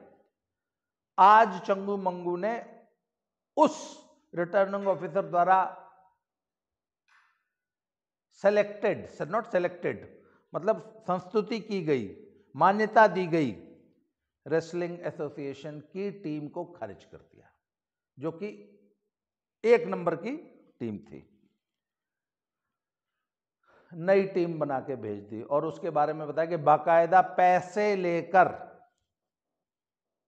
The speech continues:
लड़कों का नाम सिलेक्ट किया गया है, एक ऐसी बॉडी के द्वारा जिसकी कोई वैधानिक मान्यता नहीं है, ना उसके पास डब्ल्यूएफ़आई का एफिलिएशन है, ना राजस्थान स्टेट ओलंपिक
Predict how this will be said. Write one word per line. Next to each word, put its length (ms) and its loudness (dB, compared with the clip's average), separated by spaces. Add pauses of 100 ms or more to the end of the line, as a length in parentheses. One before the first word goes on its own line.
(640)
लड़कों 500 -2
का 180 0 (180)
नाम 340 -6
सिलेक्ट 400 -12
किया 320 -12
गया 260 -14
है, 200 -18 (680)
एक 260 -12
ऐसी 320 -2
बॉडी 280 2
के 140 -4
द्वारा 340 0
जिसकी 380 -10
कोई 300 -2
वैधानिक 580 -4
मान्यता 460 -10
नहीं 220 -14
है, 140 -16 (220)
ना 120 -4
उसके 220 -8
पास 200 -6
डब्ल्यूएफ़आई 560 -2
का 140 0
एफिलिएशन 580 -6
है, 160 0
ना 640 -2
राजस्थान 800 -6 (520)
स्टेट 580 -8 (340)
ओलंपिक 540 -10